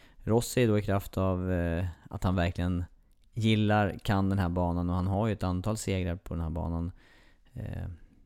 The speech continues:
sen tidigare. Men, eh, och sen Marquez med hans form och, eh, eh, Dovizioso med sin fart. Nej, det är ju inte alls, eh,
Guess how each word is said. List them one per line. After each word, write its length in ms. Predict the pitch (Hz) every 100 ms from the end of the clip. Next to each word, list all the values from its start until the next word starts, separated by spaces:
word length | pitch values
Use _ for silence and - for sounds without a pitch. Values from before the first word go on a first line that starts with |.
| - _ - 233
sen 220 | - - 101
tidigare. 480 | 92 92 104 85 95 - - - -
Men, 480 | 104 117 110 107 107
eh, 340 | 107 104 101
och 200 | 123 117
sen 140 | 117 123
Marquez 440 | 117 107 - 101
med 120 | 107
hans 220 | 104 98 -
form 540 | - 92 87 90 90 92
och, 420 | - 90 - - 92
eh, 320 | 85 82 80
eh, 40 | 87 - - - - 139 131 120 50 50 -
Dovizioso 720 | 101 95 90 - 90 85 -
med 160 | 85 85
sin 200 | 80 82
fart. 200 | - -
Nej, 100 | 87
det 80 | 95
är 40 |
ju 60 | 90
inte 240 | 87 98
alls, 380 | 101 101 - -
eh, 300 | 78 69 87